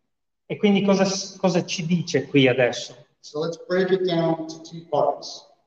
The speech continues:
Speaker 1: Dividiamole in due.
Speaker 2: "Remember you on my bed." What is he saying?
Speaker 1: Eh, ricordando di te sul mio letto, qual è la prima cosa che ci sta dicendo?
Speaker 2: About praying before we go to sleep.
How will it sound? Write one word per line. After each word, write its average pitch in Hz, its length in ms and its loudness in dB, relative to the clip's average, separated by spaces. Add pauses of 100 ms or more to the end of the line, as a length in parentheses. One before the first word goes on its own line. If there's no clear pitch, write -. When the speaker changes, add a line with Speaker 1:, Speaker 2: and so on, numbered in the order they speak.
Speaker 1:
Dividiamole 202 540 6
in 185 120 4
due. 123 400 0 (340)
Speaker 2:
"Remember 165 520 -4 (100)
you 175 220 -2 (140)
on 160 200 -4
my 151 260 -2
bed." - 400 -20
What - 140 -10
is - 160 -14
he - 60 -20
saying? - 340 -20 (440)
Speaker 1:
Eh, 143 600 2 (400)
ricordando 196 760 4
di 165 140 -4
te 196 120 4
sul 196 260 0
mio 165 120 0
letto, 131 400 0
qual 185 140 4
è 208 40 6
la 185 120 4
prima 156 280 0
cosa 143 280 2
che 123 100 -4
ci - 100 -12
sta - 160 -6
dicendo? 233 500 -2 (2250)
Speaker 2:
About - 680 -4 (400)
praying 156 400 -4
before 131 280 -8
we 131 80 -4
go 131 100 -6
to - 80 -12
sleep. 147 280 -16